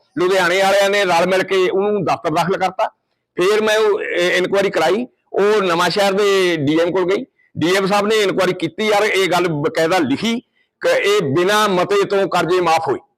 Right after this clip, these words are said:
ਬਿਨਾਂ ਮਤੇ ਤੋਂ। ਔਰ ਉਹਦੀ ਜਿਹੜੀ ਪ-, ਇਹ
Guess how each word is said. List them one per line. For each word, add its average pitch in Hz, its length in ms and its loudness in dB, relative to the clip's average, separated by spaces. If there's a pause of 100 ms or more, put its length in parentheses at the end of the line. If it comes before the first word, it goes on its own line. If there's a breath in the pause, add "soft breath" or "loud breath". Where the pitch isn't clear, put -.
(800)
ਬਿਨਾਂ 202 280 0
ਮਤੇ 139 220 -2
ਤੋਂ। - 120 -12 (560 soft breath)
ਔਰ 190 200 2 (880)
ਉਹਦੀ 240 220 0
ਜਿਹੜੀ 226 300 0
ਪ-, - 220 -8
ਇਹ - 460 -4